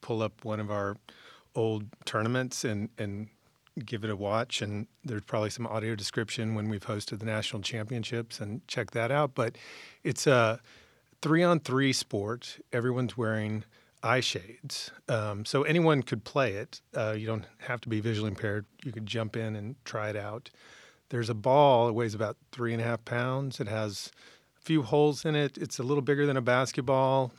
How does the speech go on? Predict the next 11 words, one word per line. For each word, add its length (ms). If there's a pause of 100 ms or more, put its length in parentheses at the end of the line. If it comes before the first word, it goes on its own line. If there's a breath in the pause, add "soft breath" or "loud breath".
(240 soft breath)
um, 480 (120)
and 420
it 120
has 180
bells 520
in 140
it. 240 (680 loud breath)
The 100
court 560 (100)
is, 600
uh, 480